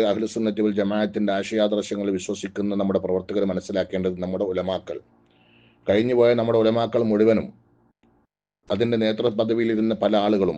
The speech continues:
പല പണ്ഡിതന്മാരുടെയും ചരിത്രങ്ങൾ പരിശോധിക്കുമ്പോൾ നമുക്കറിയാം, അവരുടെ രോഗവും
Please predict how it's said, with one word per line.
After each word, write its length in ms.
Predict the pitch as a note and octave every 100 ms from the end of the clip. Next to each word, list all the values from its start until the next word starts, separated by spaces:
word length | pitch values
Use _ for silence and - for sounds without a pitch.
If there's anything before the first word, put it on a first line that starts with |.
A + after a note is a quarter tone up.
| D2+
പല 140 | G2 G2+
പണ്ഡിതന്മാരുടെയും 800 | G#2 A2 A#2 A2+ A2 G#2 G#2 G2+
ചരിത്രങ്ങൾ 420 | G2+ G2 G2 G#2+ G#2+
പരിശോധിക്കുമ്പോൾ 640 | G2+ G2 G#2+ G#2 G#2 G2+ G2
നമുക്കറിയാം, 580 | F#2+ F#2+ F#2+ F#2+ G#2 G#2 F#2+
അവരുടെ 360 | F#2+ G#2+ G#2+ A2+ A#2+ - _ _ _ _ - F#2 G2+
രോഗവും 460 | G#2+ A2+ A#2 A#2